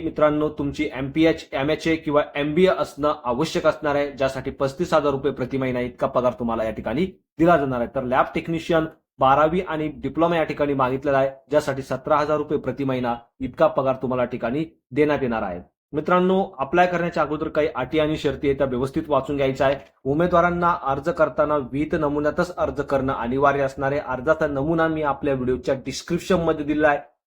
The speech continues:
तिथे जाऊन तो तुम्ही डाउनलोड करायचा, व्यवस्थित प्रिंटआउट घेऊन त्यावरती तुम्हाला व्यवस्थित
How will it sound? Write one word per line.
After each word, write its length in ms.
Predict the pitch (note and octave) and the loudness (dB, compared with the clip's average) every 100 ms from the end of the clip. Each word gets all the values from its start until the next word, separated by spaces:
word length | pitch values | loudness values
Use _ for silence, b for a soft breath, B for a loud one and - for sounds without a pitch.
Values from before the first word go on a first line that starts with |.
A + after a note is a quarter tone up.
| - | -6
तिथे 200 | D3+ E3+ | -2 2
जाऊन 220 | D#3+ D#3 | 2 2
तो 120 | D#3+ | -4
तुम्ही 240 | D#3+ C#3+ | -2 -2
डाउनलोड 480 | C#3 B2 B2+ C3 D#3+ | 2 2 2 2 2
करायचा, 440 | D#3 D3 C#3+ C3+ C#3+ | 2 0 0 0 -4
व्यवस्थित 500 | C3 C3+ D3+ - F3 - | -2 -2 -2 -4 -10 -8
प्रिंटआउट 460 | C3+ C#3 C#3 E3 D3 | -6 0 4 4 2
घेऊन 180 | D3 | -4
त्यावरती 440 | C#3+ C3+ C3+ C3+ C#3 | 0 0 0 -2 -6
तुम्हाला 300 | C3+ B2+ B2+ | -4 0 0
व्यवस्थित 500 | A#2+ B2 C#3+ E3 | 0 -2 -2 -4